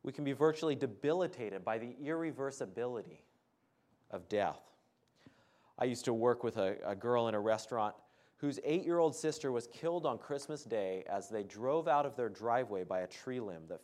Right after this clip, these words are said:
fell on their car. Now, if you have this sort of death happen,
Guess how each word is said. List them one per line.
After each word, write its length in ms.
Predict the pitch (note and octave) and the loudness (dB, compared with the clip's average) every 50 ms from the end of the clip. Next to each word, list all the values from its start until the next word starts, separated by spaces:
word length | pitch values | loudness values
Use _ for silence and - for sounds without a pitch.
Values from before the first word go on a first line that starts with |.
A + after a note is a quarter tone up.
| - | -6
fell 180 | - A2 G#2+ G#2+ | -4 -2 -2 -2
on 100 | G2+ F#2+ | -2 -4
their 120 | F2 E2+ | -8 -10
car. 420 | F2 - - G#2 F2+ D#2 D2+ - - _ _ _ _ _ _ _ _ - - - - - | -10 -6 -4 -4 -4 -4 -8 -14 -20 _ _ _ _ _ _ _ _ -20 -20 -20 -20 -12
Now, 340 | A#2+ B2 B2 A#2 A2 G#2+ - - | -6 -2 2 2 2 2 0 -2
if 180 | B2+ A#2+ - | -6 -8 -6
you 140 | D#3 E3+ F#3+ | -6 -4 0
have 160 | G3+ F#3+ F3 | 0 0 0
this 140 | D#3 E3 D#3 | 0 -4 -4
sort 180 | - - D3+ C#3 | -2 0 0 0
of 200 | B2+ G#2 G2+ - | -2 -4 -6 -2
death 280 | - B2+ C3 C#3 C3+ | 2 2 2 2 0
happen, 440 | - - C3+ A#2+ A#2 - - D#2+ - | -4 -4 -2 -2 -2 -2 -6 -10 -14